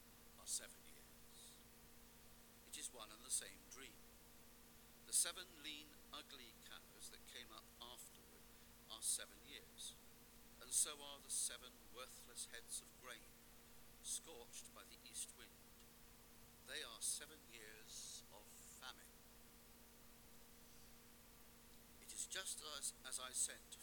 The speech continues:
Pharaoh. God has shown Pharaoh what he is about to do. Seven years of great abundance are coming throughout the land of Egypt, but seven years of famine will follow them. Then all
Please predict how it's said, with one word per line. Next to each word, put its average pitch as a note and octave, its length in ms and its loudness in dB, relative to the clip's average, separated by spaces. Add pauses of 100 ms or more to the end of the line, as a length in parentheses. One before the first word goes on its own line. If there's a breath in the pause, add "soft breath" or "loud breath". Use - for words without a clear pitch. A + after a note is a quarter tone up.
Pharaoh. G2 320 -4 (680)
God E3 360 -2
has C#3 80 -6
shown D#3 480 -2
Pharaoh G2 400 -6 (320)
what B2 160 -6 (160)
he C3+ 80 -8
is B2+ 120 -2
about A2+ 440 -6
to - 80 -8
do. A#2 160 -8 (1120)
Seven E3+ 480 6
years C#3+ 400 0
of - 40 -8 (160)
great D3+ 280 -2
abundance A#2 640 -4
are G#2+ 160 -6
coming A#2 240 -4 (160)
throughout B2+ 480 -4 (160)
the C3+ 80 -8
land B2+ 320 -4
of A2+ 160 -10
Egypt, - 480 -8 (960)
but G2+ 160 -6
seven F3 560 10
years C3 320 -2
of G#2+ 120 -4
famine D#3+ 520 0 (560)
will B2 80 -8
follow B2 400 -4
them. - 80 -8 (1400)
Then A2+ 160 -6
all E3+ 160 -4